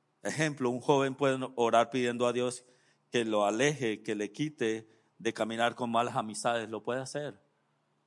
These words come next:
Porque eso está de acuerdo al corazón de Dios. Amén.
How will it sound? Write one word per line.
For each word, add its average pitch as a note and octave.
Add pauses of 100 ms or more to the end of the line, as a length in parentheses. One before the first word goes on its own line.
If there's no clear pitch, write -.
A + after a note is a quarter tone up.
(1200)
Porque G#2+
eso A#2
está B2+
de B2
acuerdo C3+
al A2+
corazón G#2+
de A2+
Dios. A#2+
Amén. C3+